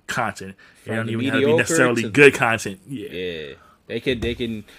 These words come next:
Speaker 2: they can promote shit all they want, but nah, bruh, they fe-, that, that, that fell through.
Speaker 1: Yeah, man. Yeah.
Speaker 2: Shit.
Speaker 1: Definitely, bro. It's like, whew.
Speaker 2: Yep, yep, yep.
Speaker 1: 'Cause
Speaker 2: So.
Speaker 1: LaShawn, that wasn't it.
Speaker 2: Nope, nope.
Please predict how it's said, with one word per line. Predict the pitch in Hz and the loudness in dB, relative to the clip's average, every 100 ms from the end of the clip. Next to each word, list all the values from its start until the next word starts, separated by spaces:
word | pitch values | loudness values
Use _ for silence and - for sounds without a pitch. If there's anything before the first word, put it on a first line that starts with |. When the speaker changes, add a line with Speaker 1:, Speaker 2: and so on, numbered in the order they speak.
| _ | _
Speaker 2:
they | 110 | -10
can | 107 | -8
promote | 117 117 131 143 | -8 -4 -2 -2
shit | - 135 | -2 -4
all | 131 135 | -2 0
they | 135 | 0
want, | 135 143 123 | -2 -4 -6
but | 104 | -8
nah, | 98 104 117 120 | -10 -10 -8 -8
bruh, | 104 113 110 | -6 -6 -4
they | 110 123 | -4 -4
fe-, | - 135 107 | -6 -8 -6
that, | 104 110 82 | -6 -8 -8
that, | 101 107 85 | -8 -8 -8
that | 104 110 | -10 -10
fell | - 95 | -8 -10
through. | 90 113 120 104 92 _ _ - | -10 -8 -6 -8 -10 _ _ -20
Speaker 1:
Yeah, | 107 104 107 107 117 117 | -14 -12 -10 -10 -10 -10
man. | 110 113 113 113 113 120 | -12 -16 -14 -14 -16 -16
Yeah. | 123 156 208 302 381 349 - - - - - - _ | -12 -8 -4 -2 -2 -4 -6 -10 -18 -20 -20 -20 _
Speaker 2:
Shit. | - - - - - - - _ _ - | -20 -20 -20 -20 -20 -20 -20 _ _ -20
Speaker 1:
Definitely, | 139 127 - 120 117 | -20 -20 -18 -18 -18
bro. | 117 117 | -16 -16
It's | 117 | -16
like, | - - | -18 -6
whew. | 403 - - _ _ | -6 -6 -10 _ _
Speaker 2:
Yep, | - 50 - | -20 -20 -20
yep, | 50 50 | -20 -16
yep. | - | -12
Speaker 1:
'Cause | 78 92 80 | -10 -12 -14
Speaker 2:
So. | - 78 71 - - - - | -14 -14 -18 -20 -20 -20 -16
Speaker 1:
LaShawn, | - 147 151 156 | -10 -4 -2 0
that | 143 143 | 0 0
wasn't | 143 135 | -2 0
it. | 135 - _ - - - | 0 -2 _ -20 -20 -20
Speaker 2:
Nope, | 78 104 139 - | -14 -10 -10 -12
nope. | - 98 117 127 | -16 -12 -10 -12